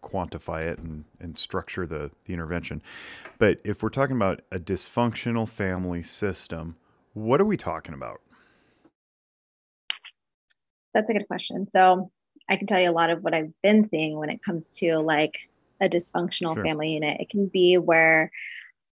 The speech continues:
Speaker 2: um, basically where maybe a parent's role,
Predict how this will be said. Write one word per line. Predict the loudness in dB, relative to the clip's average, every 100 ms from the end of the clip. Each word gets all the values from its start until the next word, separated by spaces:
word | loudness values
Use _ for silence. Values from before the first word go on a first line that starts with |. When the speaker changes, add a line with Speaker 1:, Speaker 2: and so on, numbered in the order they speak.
| _ -2
Speaker 2:
um, | 2 2 2 -2 -6 _ _ _ _ _ _ _ _ _ 0
basically | 2 2 0 2
where | 4 6 6 6 4 -2 _ _ _ _ _ _ _ _ -6
maybe | -2 2 2
a |
parent's | 0 0 4 4 2 -2 2
role, | 6 8 8 4 -2